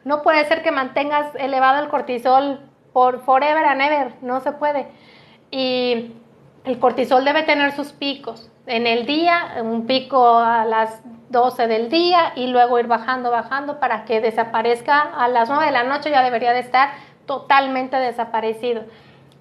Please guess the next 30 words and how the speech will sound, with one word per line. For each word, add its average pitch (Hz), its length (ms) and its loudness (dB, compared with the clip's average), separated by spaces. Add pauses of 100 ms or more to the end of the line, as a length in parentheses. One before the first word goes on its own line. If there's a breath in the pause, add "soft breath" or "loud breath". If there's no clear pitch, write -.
(140)
Pero 247 320 4
si 247 140 0
no 247 140 2
le 262 80 4
ayudamos 262 480 0
al 277 140 0
cuerpo 285 260 -2
a 214 100 -2
que 214 220 -8
suceda 240 460 0
así, 302 260 -2
y 240 100 -4
peor 226 280 0
tantito, 262 500 0
le 214 320 -2
damos 233 340 0
a-, 240 140 2
eh, 247 220 -4
lo 240 120 -6
estresamos 233 540 -4
con 240 160 -4
ayuda 233 240 2
in-, 247 180 -6
a-, 226 180 -4
le 247 380 0
damos 269 320 2
ayuno 247 280 0
intermitente, 254 640 -4
es 262 40 -2
decir, 269 300 -2